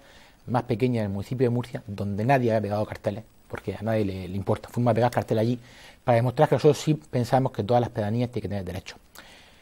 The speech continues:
Los vecinos y vecinas del campo de Murcia están olvidados por las políticas del Ayuntamiento de Murcia. Es más, ni si-, ni siquiera sienten parte del Ayuntamiento de Murcia. Sus problemáticas son muy específicas, son pedanías muy pequeñas, con poca población,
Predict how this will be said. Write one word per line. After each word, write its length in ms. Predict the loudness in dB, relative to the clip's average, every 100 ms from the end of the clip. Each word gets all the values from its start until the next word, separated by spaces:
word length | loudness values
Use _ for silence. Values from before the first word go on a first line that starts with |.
| -4
Los 120 | 2 4
vecinos 340 | 4 4 6
y 20 |
vecinas 360 | 4 4 0 0
del 100 | -2
campo 220 | -2 -2
de 60 | -2
Murcia 360 | -2 0 0 -2
están 320 | -4 -2 -2 -2
olvidados 400 | 0 4 4 4
por 100 | 0
las 80 | -2
políticas 360 | 0 0 0
del 100 | -2
Ayuntamiento 400 | -4 -4 -4 -2
de 40 | -4
Murcia. 200 | -6 -12 -20 -8
Es 80 | -2
más, 180 | -2 -4 -8
ni 160 | -4 -4
si-, 320 | -4 -8 -8
ni 80 | -10
siquiera 280 | -2 2 2
sienten 400 | 2 -2 -2 0
parte 380 | 0 0 -6 -10
del 140 | -8 -6
Ayuntamiento 420 | -6 -4 -4 -6
de 60 | -8
Murcia. 220 | -10 -18 -20 -20 -20 -20 -20 -18
Sus 220 | -6 0
problemáticas 500 | 4 6 6 4 0
son 140 | 0
muy 100 | -2
específicas, 520 | -2 -4 -14 -14 -12 -14
son 520 | -6 -2 -2 -2 -6 -10 _ _ -6
pedanías 360 | -2 0 0
muy 180 | 0 -2
pequeñas, 480 | -2 0 2 2 0
con 140 | -4
poca 200 | -10 -6
población, 500 | -4 -4 -4 -2 -2